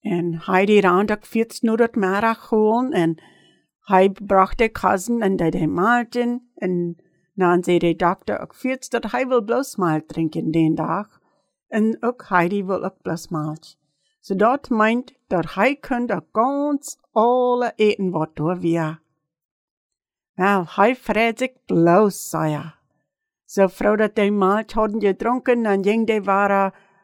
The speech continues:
door zetten, wie Heidi dat zo gleichen deed. En dan dacht hij zo, dat is ganz fijn dat hij zijn Wara teruggegaan,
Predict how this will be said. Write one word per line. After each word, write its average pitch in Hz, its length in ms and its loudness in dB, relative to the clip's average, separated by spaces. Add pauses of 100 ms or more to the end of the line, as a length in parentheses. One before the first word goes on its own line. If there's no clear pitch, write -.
(120)
door 170 220 2
zetten, 226 520 -2
wie 185 180 -2
Heidi 214 440 0
dat 220 240 -4
zo 220 120 -2
gleichen 208 480 -2
deed. 202 320 -2 (520)
En 185 180 -2
dan 196 280 2
dacht 180 300 0
hij 170 140 0
zo, 160 260 -2 (340)
dat 226 600 0
is 190 220 -2
ganz 233 520 0
fijn 208 340 2
dat 165 160 0
hij 175 140 0
zijn 170 240 0
Wara 160 280 0
teruggegaan, 160 760 -2